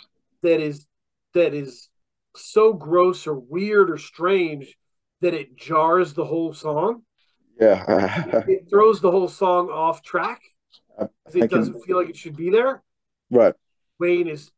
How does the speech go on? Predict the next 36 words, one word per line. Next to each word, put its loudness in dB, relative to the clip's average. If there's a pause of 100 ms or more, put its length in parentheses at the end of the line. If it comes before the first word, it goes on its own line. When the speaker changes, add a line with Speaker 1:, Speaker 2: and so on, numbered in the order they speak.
(100)
Speaker 1:
is, -20 (180)
is -8 (100)
just -16
a -10 (200)
giant -2 (240)
bundle -2
of -12
those. -18
He's -20
got, -2
like, -2
a -10
Speaker 2:
Mm-hmm. -2 (260)
Speaker 1:
Felix 2
the -8
Cat -6
bag -4
full 0
of -2
those. -8
So, 0 (1400)
and -4
he -8
disperses -2
them -6
willy-nilly. 0 (320)
So -6
he'll 0
throw 0 (220)
a, -16
a -14
line -2
out -8
there -8
that -14
should, -6